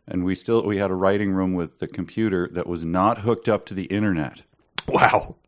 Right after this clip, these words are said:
Speaker 1: So everything that we were saying was subject to our own memory. We did not, <laughs> we had no way to instantly check things.
Speaker 2: But, but the
Speaker 1: Uh,
Speaker 2: internet was available. Like, I was on A O L.
Speaker 1: It was
Speaker 2: My
Speaker 1: available,
Speaker 2: family
Speaker 1: but
Speaker 2: was in
Speaker 1: Sure.
Speaker 2: ninety-four.
Speaker 1: Sure, but to have, um, you know, the connection,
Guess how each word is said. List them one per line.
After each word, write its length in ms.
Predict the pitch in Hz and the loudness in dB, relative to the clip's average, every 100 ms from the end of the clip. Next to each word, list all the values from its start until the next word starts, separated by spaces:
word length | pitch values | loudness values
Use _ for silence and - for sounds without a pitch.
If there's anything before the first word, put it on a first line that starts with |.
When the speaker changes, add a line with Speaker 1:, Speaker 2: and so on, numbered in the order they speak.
| _ | _
Speaker 1:
So 220 | - 101 95 | -8 -4 -2
everything 520 | 104 120 117 117 107 | 0 0 0 0 0
that 120 | 95 | 0
we 140 | 98 | 0
were 120 | 92 87 | 0 0
saying 480 | - 98 92 87 | 0 0 2 0
was 160 | 85 82 | -4 -4
subject 380 | 95 87 87 - | -4 -2 -4 -4
to 80 | 90 | -2
our 160 | 85 | 0
own 220 | 85 87 82 | 2 0 0
memory. 480 | 85 80 73 73 | 0 0 -2 -6
We 100 | 80 | -6
did 140 | 82 82 | -6 -4
not, 220 | 82 85 - _ _ | -2 -2 -4 _ _
<laughs> 240 | _ - | _ -10
we 120 | 98 95 - - - | -10 -10 -14 -20 -8
had 160 | 98 | -4
no 160 | 98 104 | 0 2
way 160 | 107 98 | 2 2
to 80 | |
instantly 560 | 95 104 101 107 92 92 | 2 0 -2 -4 -2 -2
check 340 | - 95 82 | 2 0 0
things. 480 | - 87 92 95 - | -2 -2 -2 -4 -8
Speaker 2:
But, 160 | - 190 - - | -6 -6 -6 -2
but 100 | 151 | 4
the 100 | 175 | 8
Speaker 1:
Uh, 40 | |
Speaker 2:
internet 340 | 185 202 160 131 | 8 8 6 6
was 380 | 135 160 131 110 | 8 8 8 4
available. 640 | 101 110 98 78 80 95 | 0 0 0 -4 -12 -6
Like, 180 | 101 107 | -2 4
I 140 | 117 | 6
was 140 | 127 117 | 6 2
on 120 | 107 | 2
A 120 | 110 | 2
O 40 | 127 139 | 4 6
L. 80 | 170 | 6
Speaker 1:
It 40 | |
was 80 | 170 | 6
Speaker 2:
My 120 | 147 | 6
Speaker 1:
available, 180 | 104 104 | 6 8
Speaker 2:
family 180 | 135 107 | 8 8
Speaker 1:
but 60 | 117 | 4
Speaker 2:
was 180 | 101 120 | 2 0
in 200 | 98 87 _ _ _ - | -6 -6 _ _ _ -10
Speaker 1:
Sure. 200 | - 117 | 0 2
Speaker 2:
ninety-four. 720 | 120 110 - 131 104 87 85 - - - _ - | 2 2 4 6 6 0 -6 -12 -20 -20 _ -20
Speaker 1:
Sure, 360 | - 113 101 | -4 0 2
but 160 | 95 - | 0 -2
to 120 | 101 | -4
have, 400 | 92 107 107 92 - _ | 2 2 2 -2 -18 _
um, 460 | 92 87 85 80 87 | -10 -8 -6 -8 -8
you 140 | 87 85 | -8 -6
know, 140 | 82 | -4
the 80 | 82 | -6
connection, 720 | - 92 90 92 - 82 80 | -6 -6 -6 -6 -8 -6 -6